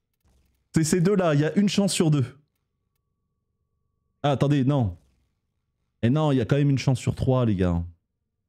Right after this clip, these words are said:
Euh, soit le Xata est ici, soit il est là-bas. Allez, allez, une, une chance sur trois, les potes, de toute façon. C'est bon, je le laisse comme ça, là.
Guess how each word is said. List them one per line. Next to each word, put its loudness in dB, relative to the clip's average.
Euh, 0
soit 0
le 2
Xata 0
est -2
ici, -2
soit 0
il 0
est 0
là-bas. 0
Allez, 2
allez, 2
une, 0
une 2
chance 0
sur -2
trois, 0
les 2
potes, 0
de -20
toute 2
façon. 0
C'est 0
bon, 2
je 2
le 2
laisse 0
comme 0
ça, 0
là. 0